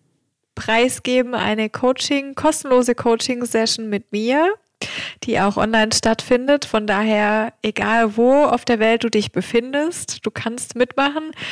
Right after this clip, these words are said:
Und Tina stellt auch noch zwei ganz tolle Dinge zur Verfügung.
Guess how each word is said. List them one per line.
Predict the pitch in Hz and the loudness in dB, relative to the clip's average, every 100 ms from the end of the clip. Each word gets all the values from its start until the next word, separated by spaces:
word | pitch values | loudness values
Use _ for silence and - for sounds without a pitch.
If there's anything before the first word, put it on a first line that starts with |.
| - - - - | -12 -14 -8 0
Und | 240 277 330 440 - - - _ _ _ _ | 4 4 0 -6 -8 -8 -10 _ _ _ _
Tina | - 254 247 277 311 415 392 | -4 -2 2 4 4 2 -2
stellt | - - - 208 214 247 - - | -4 -4 2 4 4 4 0 -4
auch | 196 226 - - | 0 0 0 -6
noch | 196 - - | -6 -6 -12
zwei | - 185 214 | -8 -2 0
ganz | 202 220 - | 0 -4 -6
tolle | - 208 208 | -4 -2 0
Dinge | 214 214 208 | -2 -4 -2
zur | - 202 | -2 0
Verfügung. | 214 - 220 254 | -2 -2 -2 -2